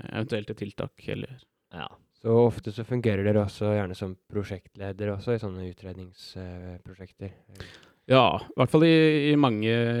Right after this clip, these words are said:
Speaker 1: mindre prosjekter så, så har vi jo ofte, eh,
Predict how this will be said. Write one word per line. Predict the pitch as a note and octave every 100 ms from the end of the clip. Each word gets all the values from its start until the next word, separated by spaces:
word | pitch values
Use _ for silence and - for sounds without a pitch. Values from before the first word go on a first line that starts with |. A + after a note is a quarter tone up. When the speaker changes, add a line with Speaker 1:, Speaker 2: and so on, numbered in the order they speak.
| A#2+ A#2 A#2
Speaker 1:
mindre | A2+ G#2 G2 A2
prosjekter | A#2+ A2+ - D#3 D#3
så, | D#3+ D3 C#3+ C#3+
så | - - - - - C#3+ C3
har | G#2 G2
vi | A2+
jo | A2+
ofte, | - -
eh, | G#2+ G#2 G#2 G#2 G#2 G#2 G2+ G#2 G2+